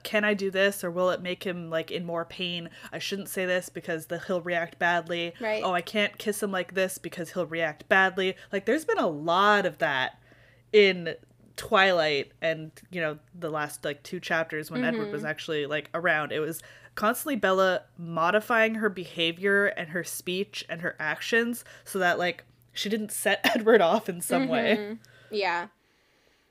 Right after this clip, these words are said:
Speaker 2: It's, yeah, it's bad. Not great.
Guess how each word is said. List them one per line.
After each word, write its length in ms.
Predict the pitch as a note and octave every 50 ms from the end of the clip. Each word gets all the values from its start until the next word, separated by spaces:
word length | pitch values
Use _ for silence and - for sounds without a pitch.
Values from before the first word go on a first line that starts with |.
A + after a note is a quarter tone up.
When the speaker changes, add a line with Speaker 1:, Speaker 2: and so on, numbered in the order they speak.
| _ _ _ _ -
Speaker 2:
It's, 300 | C4+ D4 C#4+ - - - -
yeah, 300 | A#3 G#3 F3 D#3 D3 -
it's 1080 | - A#3 A#3+ A#3 A#3 B3 C4 C4 C4+ C4+ C4+ C#4 C4+ C4+ C#4 C#4 C#4 C4+ C#4 C#4 C#4 C#4
bad. 340 | - - G#4 A#4 - - - _
Not 180 | - A#3 C#4+ -
great. 300 | - D4+ C4+ G3 F3+